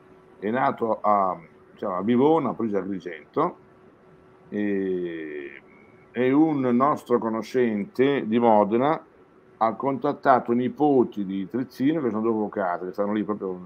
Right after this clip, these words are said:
a Agrigento, nel Biavorone, ed è stato uno di quelli che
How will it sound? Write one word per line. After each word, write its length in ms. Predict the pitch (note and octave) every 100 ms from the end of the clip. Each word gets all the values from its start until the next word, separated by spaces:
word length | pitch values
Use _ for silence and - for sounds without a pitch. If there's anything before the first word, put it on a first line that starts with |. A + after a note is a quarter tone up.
| F2
a 140 | F2+ F#2+
Agrigento, 580 | F2 F2+ G2+ G#2 G#2 F2+
nel 100 | F2
Biavorone, 420 | F#2 F#2+ F#2 A#2+ A#2+ - - - _ - -
ed 140 | B2
è 60 | C3
stato 300 | D3+ C#3 C#3+
uno 180 | D3+
di 120 | C#3 B2
quelli 400 | C#3 C#3+ C3+ A2
che 380 | - A#2+ A#2